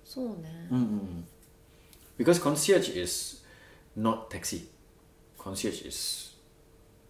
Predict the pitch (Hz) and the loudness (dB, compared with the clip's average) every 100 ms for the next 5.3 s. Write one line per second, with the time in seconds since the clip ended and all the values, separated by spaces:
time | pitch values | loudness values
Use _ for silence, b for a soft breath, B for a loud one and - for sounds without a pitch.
0 | - - - B - - 82 403 571 - | -20 -20 -20 B -10 -6 -4 -4 -2 -2
1 | 226 175 185 311 440 294 302 427 - 240 | -2 -6 -4 -2 2 2 2 0 0 0
2 | 180 - - - - - - - - - | 0 -6 -16 -20 -20 -20 -20 -20 -20 -20
3 | - - - - - - - - - B | -20 -20 -20 -20 -20 -20 -20 -20 -20 B
4 | B B B 226 233 339 349 175 151 151 | B B B -8 0 0 0 -4 -6 -8
5 | - 135 131 | -10 -10 -10